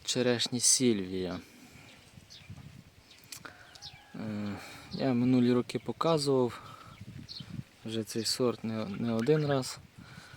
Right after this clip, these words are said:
І це прививка на дику, в общем, на дику черешню була привита сорт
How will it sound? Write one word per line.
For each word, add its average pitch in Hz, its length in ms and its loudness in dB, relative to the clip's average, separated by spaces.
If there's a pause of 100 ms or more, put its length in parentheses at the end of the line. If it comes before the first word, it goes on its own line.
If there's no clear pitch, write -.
(1600)
І 123 300 2 (2500)
це 120 180 2
прививка 127 680 4 (420)
на 123 200 4
дику, 120 460 2 (1160)
в 147 60 -6
общем, 131 280 2
на 123 80 8
дику 127 320 6
черешню 131 480 4
була 120 240 2
привита 120 800 2 (200)
сорт - 580 -2